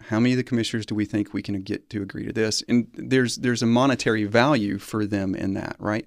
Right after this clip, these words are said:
Well, if we just go all out and show them something that they think is ridiculous, they'll, they won't hire us again. As commissioner, I can throw out something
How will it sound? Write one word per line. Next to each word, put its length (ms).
Well, 180
if 160
we 120
just 180
go 200
all 200
out 340
and 320
show 240
them 160
something 360
that 120
they 140
think 240
is 100
ridiculous, 560
they'll, 460
they 100
won't 200
hire 200
us 140
again. 260
As 180
commissioner, 640
I 120
can 180
throw 280
out 160
something 520